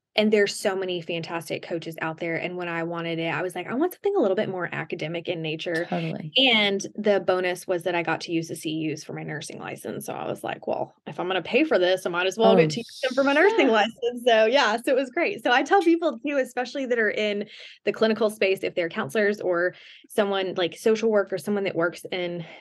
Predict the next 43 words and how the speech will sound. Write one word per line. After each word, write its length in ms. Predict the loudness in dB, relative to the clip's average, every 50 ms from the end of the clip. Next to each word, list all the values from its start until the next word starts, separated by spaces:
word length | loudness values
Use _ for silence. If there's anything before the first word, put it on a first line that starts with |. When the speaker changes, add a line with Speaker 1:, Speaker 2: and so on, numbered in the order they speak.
| _ _ -4
Speaker 1:
in, 360 | -4 -2 -2 -4 -6 -8 -6 -4
um, 320 | -4 -4 -4 -4 -6 -6 -4
a 60 | -4
realm 280 | -2 -2 -2 -4 -4 -4
where 100 | -4 -6
they 100 | -6 -6
have 220 | -10 -10 -14 -12 -10
to 80 | -10 -10
have 200 | -8 -10 -14 -12
continuing 440 | -12 -14 -12 -12 -12 -12 -10 -10 -10
education 440 | -10 -12 -10 -8 -8 -6 -6 -6 -6
hours, 300 | -6 -6 -8 -8 -10 -12
it's 140 | -18 _ -8
like, 260 | -8 -8 -8 -12 -14 _ _ -20 _ _ _ _ _ _ -12
this 80 | -12 -10
is 20 | -6
great 260 | -4 -2 -2 -2 -4
'cause 160 | -6 -10 -8 -6
you 60 | -6
get 100 | -4 -4
a 40 | -4
lot 180 | -4 -4 -6 -6
of 80 | -6
'em. 180 | -6 -6 -6 -6
So, 300 | 0 0 2 2 2 -2 -4 -8 -14 -10 -4
Speaker 2:
Heck 140 | -2 -2 0 2
Speaker 1:
um, 80 | 4
Speaker 2:
yeah, 180 | 6 6 6 6
that's 220 | 6 6 6 8
Speaker 1:
yeah. 0 |
Speaker 2:
amazing. 800 | 8 8 8 8 8 8 6 8 8 6 6 6 4 2 2 -2 -2 2
Oh 0 | 4
Speaker 1:
Yeah. 100 | 4 4
Speaker 2:
my 120 | 4 2
gosh, 280 | 0 -2 -2 -2 -2 -4
it's 280 | -6 -8 -8 -8 -4 2
such 220 | 2 2 2 4
a 160 | 2 2 2 0 -2 _ -10
Speaker 1:
Yeah. 60 | -6
Speaker 2:
bonus. 720 | -4 0 4 6 6 6 6 4 4 2 0 -4 -6 -10 -20 _ _ _ _ _ _ -20 -20 _
Speaker 1:
Yeah. 220 | -8 -4 0 4 4
Speaker 2:
Okay, 220 | 6 8 8 8
yeah, 320 | 8 8 8 8 6 4